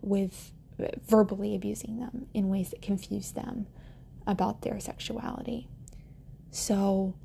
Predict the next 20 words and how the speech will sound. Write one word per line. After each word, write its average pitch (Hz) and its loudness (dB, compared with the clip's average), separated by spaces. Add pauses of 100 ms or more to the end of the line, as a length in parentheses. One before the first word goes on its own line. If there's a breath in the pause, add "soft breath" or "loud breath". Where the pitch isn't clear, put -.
(340)
in 247 12
this 262 8
whole 233 2
conversation, 214 0
in 208 4
this 202 4
whole 220 4
fight 190 -2
against 202 0
pedophilia, 196 0
I - -16
think 214 2
we 214 4
have 196 0
to 202 6
recognize 196 4 (360 loud breath)
that - -4
the 208 0
trans 233 6
issues 233 4